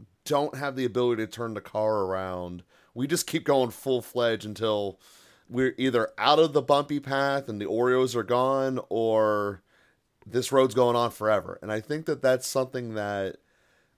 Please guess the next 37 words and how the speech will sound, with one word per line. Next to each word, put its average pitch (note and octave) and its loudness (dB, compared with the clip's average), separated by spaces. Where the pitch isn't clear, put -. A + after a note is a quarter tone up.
a A2+ 2
lot A#2+ 2
of C#3 0
us C3 4
have C3+ -2
in C3+ 2
our B2 2
lives. B2+ -6
Um, F#2+ -4
I G#2 -4
don't A#2 -2
think B2 -6
I'm G#2+ -2
unique G#2 -8
in A#2+ -6
that B2+ -2
category. C3 -2
Maybe A#2 -2
it's - -6
a G#2+ -12
different A2+ -4
thing, A2+ -6
but A2+ -4
correlating C3+ 2
it A2 -4
to A#2+ -2
divinity, G2+ -2
the, F#2+ -4
the G#2+ 0
Oreo B2+ 4
example A2 -4
of G2+ -8
divinity G#2+ -4
would G2 -6
be F2+ -16
sin. - -10
And G2+ -2